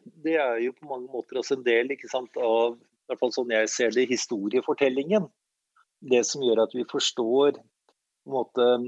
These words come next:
hvem er familien vår, hva er viktig for familien vår, eh, hvem er jobben min eller organisasjonen jeg jobber i? Hva er det vi står for? Hva er det vi legger vekt på? Hvordan er det kanskje aller mest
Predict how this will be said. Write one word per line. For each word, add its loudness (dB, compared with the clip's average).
hvem 4
er 0
familien 0
vår, 2
hva 2
er -2
viktig -8
for -4
familien -2
vår, -2
eh, 0
hvem 4
er 0
jobben 2
min -2
eller 0
organisasjonen -4
jeg 2
jobber 0
i? 0
Hva 4
er -2
det -8
vi -4
står 0
for? 0
Hva 4
er -2
det -12
vi -4
legger -8
vekt -4
på? 2
Hvordan 0
er 2
det 0
kanskje -2
aller 2
mest -2